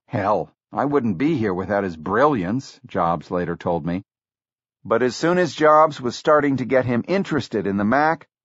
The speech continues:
Wozniak crashed his new single-engine Beechcraft while attempting a takeoff near Santa Cruz.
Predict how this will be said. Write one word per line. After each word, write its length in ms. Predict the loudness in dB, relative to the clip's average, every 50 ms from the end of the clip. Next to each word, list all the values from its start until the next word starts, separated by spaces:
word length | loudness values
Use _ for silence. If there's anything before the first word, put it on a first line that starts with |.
| _ _ _ _ -6
Wozniak 840 | 0 2 4 4 4 2 0 -2 -2 0 2 2 0 0 -2 -4
crashed 540 | -10 0 2 4 4 4 2 2 0 -2 -4
his 200 | -4 -4 -2 -2
new 320 | -2 0 0 0 0 0 -2
single-engine 960 | -2 -4 -4 -2 0 2 2 2 2 2 0 0 0 0 0 0 0 0 0
Beechcraft 760 | 0 0 0 0 -2 -4 -6 -2 0 0 2 0 -2 -4 -4
while 240 | 0 2 4 4 4
attempting 500 | 2 0 0 0 0 0 0 -2 -2 -2
a 40 | -4
takeoff 600 | 0 0 0 0 2 2 2 4 4 4 2 0
near 220 | -4 -2 -2 -2 -2
Santa 320 | -2 -2 -2 0 0 -2
Cruz. 560 | -2 0 0 0 0 0 -2 -4 -10 -14 -20